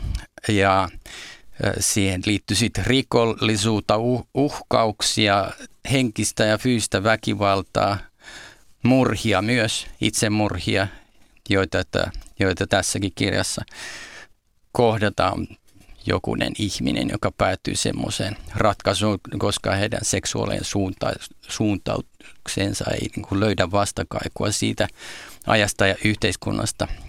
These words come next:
jossa elettiin. Mutta kaikesta huolimatta yllättävä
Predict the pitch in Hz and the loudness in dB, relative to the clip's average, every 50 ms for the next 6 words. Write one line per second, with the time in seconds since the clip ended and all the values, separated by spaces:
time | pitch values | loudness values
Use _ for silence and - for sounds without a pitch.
0 | - - - 92 - - 107 101 101 98 98 95 101 - _ _ _ _ - - | -8 -4 -4 -2 0 0 2 2 2 2 0 0 -4 -6 _ _ _ _ -6 -4
1 | - - - - - - - - - - - _ - - - - - - - - | -2 -2 -2 -4 -6 -8 -10 -14 -18 -20 -20 _ -20 -20 -20 -20 -20 -20 -20 -20
2 | - _ - - - - - - - - - - - - - 147 170 185 180 - | -16 _ -12 -12 -12 -12 -14 -14 -12 -12 -14 -14 -4 2 4 4 4 4 2 -2
3 | - - 127 110 107 - - _ - - - - - - - - - 185 196 185 | -2 2 2 2 2 0 -4 _ -20 -20 -20 -20 -20 -12 0 4 6 6 6 6
4 | 165 135 - - 135 135 185 202 196 156 139 123 120 113 113 - - 117 113 - | 4 2 2 2 2 2 4 4 6 6 6 4 2 2 2 2 2 2 2 2
5 | - - 131 131 - 135 170 151 123 123 - - 123 117 120 113 | -2 -6 -4 -2 0 2 4 4 4 2 2 2 2 2 2 2